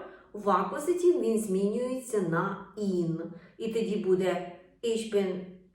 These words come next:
auch stolz auf ihn". Я також ним пишаюсь. Не darauf, як для неживої істоти. Далі ми брали з вами ще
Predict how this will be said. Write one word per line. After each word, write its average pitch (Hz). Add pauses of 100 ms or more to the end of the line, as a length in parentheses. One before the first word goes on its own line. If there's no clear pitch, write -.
(100)
auch 240
stolz 202 (480)
auf 180 (400)
ihn". 180 (320)
Я 196
також 214 (280)
ним 202
пишаюсь. 202 (480)
Не 220
darauf, 240 (180)
як 196
для 190
неживої 180
істоти. - (1600)
Далі 208 (160)
ми 262
брали 262
з 254
вами 247
ще 240